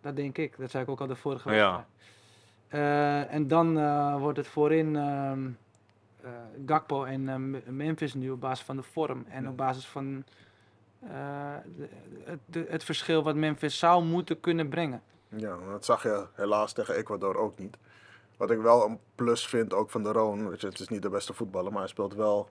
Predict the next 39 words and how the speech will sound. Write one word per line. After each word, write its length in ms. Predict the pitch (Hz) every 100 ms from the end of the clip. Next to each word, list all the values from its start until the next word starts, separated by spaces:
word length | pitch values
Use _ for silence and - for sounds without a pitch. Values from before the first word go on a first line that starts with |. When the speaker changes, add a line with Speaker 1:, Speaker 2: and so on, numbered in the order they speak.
| _
Speaker 3:
eigenlijk 300 | - 110 107
altijd 280 | 113 113 101
alles 220 | 113 110
naar 120 | 107
de 60 | 110
juiste 260 | 110 -
kleur. 180 | - 208
Speaker 1:
Ja, 140 | 196 -
dat 80 | 143
is 60 |
het 100 | 131
belangrijkste. 400 | 139 175 147 127
Speaker 2:
Mhm. 80 | 135
Speaker 3:
Ook 60 | 113
al 60 | 113
is 100 | 123
het, 200 | 110 113
eh, 400 | 110 110 110 104
over 280 | 110 113
t-, 80 | - - -
eh, 280 | 110 107
vijf 280 | 104 107 110
of 100 | -
tien 180 | - 107
meter, 400 | 107 113 98 101
maar, 240 | 98 98 101 - - _ _ _ - - - -
weet 160 | 101 -
je, 80 |
je 60 | 107
hoeft 140 | 104
hem 200 | 107 98
twee 200 | 92 107
opdrachten 360 | 101 110 104 110
te 60 | 101
geven, 260 | 92 101
blijf 220 | 98 101
bij 120 | 95 101
je 80 |
man 280 | 98 98 107